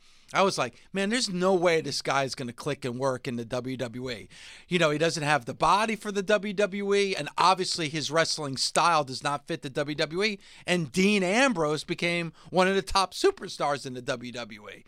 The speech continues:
Now, he wasn't happy. He felt he was stifled creativ-, you know, creative-wise, but I never thought, saw him as somebody that would succeed. Daniel Bryan was somebody that I didn't know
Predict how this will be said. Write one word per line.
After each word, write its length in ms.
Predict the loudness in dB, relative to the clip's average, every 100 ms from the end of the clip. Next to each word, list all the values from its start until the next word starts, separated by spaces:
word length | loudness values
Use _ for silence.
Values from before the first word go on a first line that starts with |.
| -8
Now, 200 | 2 4
he 100 | 4
wasn't 360 | 2 2 0 -2
happy. 500 | 0 0 0 -4 -6 -14 -10
He 100 | -6
felt 240 | 0 0 0
he 80 | -2
was 120 | -4
stifled 540 | 0 0 0 -6 -10
creativ-, 800 | -8 -4 -4 -2 -4 -2 -2 -4 -6
you 120 | -4
know, 100 | -4
creative-wise, 880 | -4 -2 0 0 -2 -4 -4 -4 -8 -16 _ _ 0
but 120 | 4
I 100 | 4
never 220 | 4 0
thought, 360 | 0 2 2 0
saw 220 | 2 2
him 220 | 2 -2
as 100 | -2
somebody 360 | -2 -2 -2 -2
that 200 | 0 0
would 140 | -2
succeed. 480 | -8 -10 -8 -8 -8 -14 -20 -2
Daniel 380 | 2 4 4 0
Bryan 460 | 2 0 2 0 0
was 140 | 0
somebody 340 | 0 0 0
that 100 | 2
I 60 | 2
didn't 260 | 0 -4 0
know 340 | 2 2